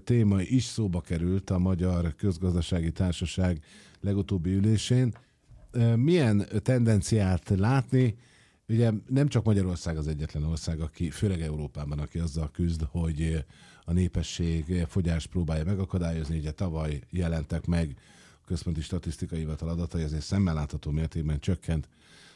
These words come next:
ö, a magyar, ö, népesség száma idehaza. Ö,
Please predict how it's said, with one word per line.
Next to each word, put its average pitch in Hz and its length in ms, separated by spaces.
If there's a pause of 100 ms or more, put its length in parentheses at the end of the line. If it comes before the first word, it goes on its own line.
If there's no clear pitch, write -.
(120)
ö, 80 320
a 78 320
magyar, 82 640
ö, 82 640
népesség 85 580
száma 82 460 (380)
idehaza. 82 600 (480)
Ö, 101 220